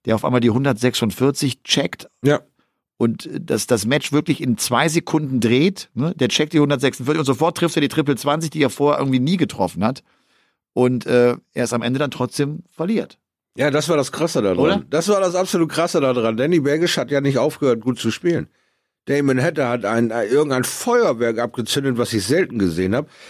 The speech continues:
Speaker 2: Ich hab aber gesehen, wie er so richtig aufgegangen ist. Er kam so nach zwei Sets hinten, eins null hinten, wie so eine Schildkröte da an dieses Board,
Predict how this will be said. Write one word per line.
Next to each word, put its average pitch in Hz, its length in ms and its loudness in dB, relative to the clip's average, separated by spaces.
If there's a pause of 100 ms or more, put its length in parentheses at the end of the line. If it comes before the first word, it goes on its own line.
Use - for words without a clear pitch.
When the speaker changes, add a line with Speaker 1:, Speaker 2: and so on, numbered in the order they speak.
(100)
Speaker 2:
Ich - 80 -2
hab 175 80 4
aber 185 140 4
gesehen, 160 380 2
wie 180 80 4
er 170 80 4
so 151 80 2
richtig 160 320 -6
aufgegangen 113 580 0
ist. 69 160 -12
Er 107 80 -2
kam 160 300 0
so 180 140 4
nach 151 180 0
zwei 156 340 0
Sets 151 300 -2
hinten, 165 340 -2
eins 160 300 -2
null 147 180 4
hinten, 156 260 -2
wie 147 60 4
so 143 60 4
eine 135 160 2
Schildkröte 156 680 0
da 123 200 0
an 139 100 -2
dieses 127 300 2
Board, 120 400 -2